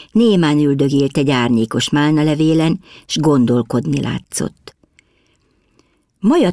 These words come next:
tudni akarta, miféle állat lehet ez. Egészen a közelébe szállt, leült egy szomszédos levélre,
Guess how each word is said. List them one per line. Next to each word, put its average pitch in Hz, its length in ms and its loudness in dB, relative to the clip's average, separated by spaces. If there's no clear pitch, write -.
tudni 147 360 0
akarta, 156 760 -4
miféle 127 480 0
állat 104 420 -6
lehet 113 340 -8
ez. - 280 -8
Egészen 143 460 0
a 131 60 0
közelébe 135 600 -2
szállt, 180 520 -2
leült 139 400 0
egy 120 120 -4
szomszédos 135 680 -2
levélre, 170 680 0